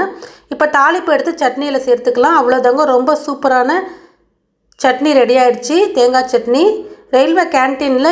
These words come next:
இது போல தான் சட்னி கொடுப்பாங்க. டேஸ்ட் வந்து ரொம்ப சூப்பரா இருக்கும். இட்லி, தோசை, ஊத்தாப்பம், குழிப்பணியாரம் எல்லாத்துக்குமே வச்சு சாப்பிட ரொம்ப அருமையா இருக்குங்க. இப்போ நான் சுட சுட இட்லிக்கு தான் இதை வச்சு சாப்பிட்டேன், ரொம்ப சூப்பரா இருந்துச்சு. நீங்களும் இதே மெத்தட்ல இந்த தண்ணி சட்னி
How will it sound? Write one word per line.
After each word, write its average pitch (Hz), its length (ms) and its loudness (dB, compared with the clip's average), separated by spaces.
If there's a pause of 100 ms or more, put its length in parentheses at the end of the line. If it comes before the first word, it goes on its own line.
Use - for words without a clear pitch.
இது 262 160 -2
போல 269 180 2
தான் 320 160 -2
சட்னி 262 300 -2
கொடுப்பாங்க. 247 400 0 (180)
டேஸ்ட் 294 380 -2
வந்து 247 160 2 (160)
ரொம்ப 311 380 0
சூப்பரா 269 340 -2
இருக்கும். 294 260 0 (440)
இட்லி, 254 200 0 (100)
தோசை, 233 260 2 (100)
ஊத்தாப்பம், 254 480 0 (340)
குழிப்பணியாரம் 247 640 2 (100)
எல்லாத்துக்குமே 302 580 0
வச்சு 240 260 -2
சாப்பிட 247 280 0 (140)
ரொம்ப 269 220 0 (120)
அருமையா 254 400 0
இருக்குங்க. 220 300 0 (540)
இப்போ 339 180 0
நான் 330 160 0
சுட 302 220 -2
சுட 330 140 0 (180)
இட்லிக்கு 311 460 -2
தான் 349 120 0 (120)
இதை 226 180 4
வச்சு 220 240 -2
சாப்பிட்டேன், 247 420 -2
ரொம்ப 247 320 0
சூப்பரா 233 340 0
இருந்துச்சு. 208 360 -6 (580)
நீங்களும் 339 380 2
இதே 285 160 2 (100)
மெத்தட்ல 240 400 0 (640)
இந்த 240 100 2 (120)
தண்ணி 254 260 0
சட்னி 240 240 0